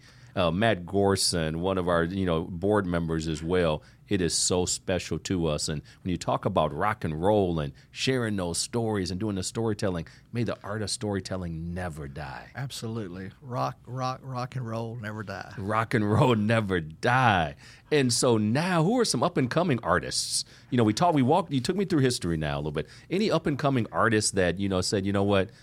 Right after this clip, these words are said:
Speaker 1: uh, they have some potential"? Because I'm, I'm very biased. I love the old school stuff.
Speaker 2: Uh, me too, me too. But there's some good stuff out. Taylor Swift is revolutionary.
Speaker 1: I've heard about her.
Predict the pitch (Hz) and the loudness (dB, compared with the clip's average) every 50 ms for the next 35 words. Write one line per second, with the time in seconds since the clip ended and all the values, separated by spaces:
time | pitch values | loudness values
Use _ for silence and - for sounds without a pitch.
0 | - - - - 92 87 85 87 92 95 87 82 - - - - 85 - - 90 | -20 -20 -10 -4 -2 0 0 2 2 2 2 0 -2 -6 -8 -8 -6 -2 -2 -2
1 | 78 - - 85 71 85 85 - 101 85 98 117 139 131 131 - - _ _ - | -2 -2 -4 -6 -4 -4 -4 -2 0 2 2 2 2 0 -4 -8 -14 _ _ -2
2 | 127 143 143 131 113 95 85 117 123 120 110 104 95 85 92 87 85 80 76 73 | -2 0 0 -2 -2 0 2 2 4 4 4 4 4 2 2 4 2 2 0 -2
3 | - - - - - - - - 87 98 101 98 87 82 87 80 85 85 82 - | -6 -8 -12 -16 -20 -14 -6 -4 -2 0 2 0 0 0 0 0 0 -2 -2 -4
4 | - - 76 76 - - - 76 67 65 - - - - - - - - - - | -8 -10 -10 -10 -10 -10 -10 -10 -10 -12 -14 -18 -20 -20 -20 -20 -20 -14 -10 -6
5 | - 151 151 147 139 135 170 196 190 - - 180 147 127 123 135 127 135 143 147 | -6 -4 -4 -4 -2 0 0 0 0 -2 -2 -2 0 0 -2 -4 -4 -4 -4 -4
6 | 143 - - 156 143 131 120 117 127 120 - 147 131 - - 127 120 117 156 160 | -4 -4 -6 -4 -4 -4 -4 -4 -6 -6 -6 -6 -6 -4 -4 -6 -6 -4 -6 -6
7 | 160 - - - 151 143 - 160 151 143 - - - - - - - - - - | -6 -6 -4 -4 -4 -2 -2 -2 -2 -2 -4 -8 -16 -20 -20 -18 -14 -12 -8 -6
8 | 175 196 214 208 180 160 - - - - 170 165 180 175 139 - - - - - | -6 -6 -4 -4 -6 -4 -4 -6 -6 -6 -4 -4 -4 -4 -4 -6 -10 -14 -16 -16
9 | - - 156 135 117 123 120 120 120 117 107 107 101 107 113 - - - 131 117 | -12 -8 -6 -6 -6 -6 -6 -6 -4 -4 -6 -6 -6 -4 -4 -2 0 2 2 4
10 | 107 135 180 247 330 277 135 92 85 78 78 80 73 76 107 127 | 4 4 2 2 2 2 2 2 2 2 2 2 0 -2 -2 -2